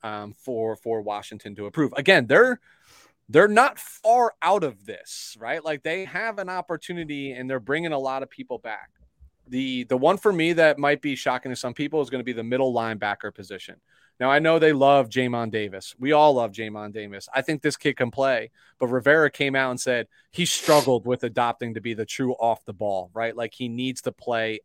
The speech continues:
outside. John Bostic is a, their typical middle linebacker, off the ball guy is gone in free agency. So this could be an opportunity to go target my guy, Foyside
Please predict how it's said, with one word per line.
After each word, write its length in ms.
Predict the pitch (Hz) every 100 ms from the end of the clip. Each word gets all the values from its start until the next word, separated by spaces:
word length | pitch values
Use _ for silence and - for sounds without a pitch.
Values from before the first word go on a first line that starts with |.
| -
outside. 800 | 110 113 107 - - 110 101 98 _ _ _
John 240 | - 117
Bostic 420 | 110 135 135 131 110
is 160 | 107 110
a, 120 | 120 _
their 360 | 110 117 113 104 _ _ _
typical 260 | 165 151 143
middle 220 | 139 135
linebacker, 580 | 131 127 123 131 127 123
off 120 | 117
the 80 | 113
ball 220 | 123 117
guy 360 | 120 117 117 107
is 420 | 117 117 113 107
gone 240 | - 110
in 60 | 113
free 200 | - 127
agency. 560 | 139 123 110 110 101 - _ _ _ _ _
So 160 | - 120
this 240 | 147 202
could 160 | - 160
be 120 | 151
an 80 | 143
opportunity 480 | 139 143 156 139
to 100 | 127
go 160 | 123 123
target 400 | - 127 120 117
my 220 | 117 127
guy, 280 | 131 123 117
Foyside 680 | - 135 131 - 131 120 117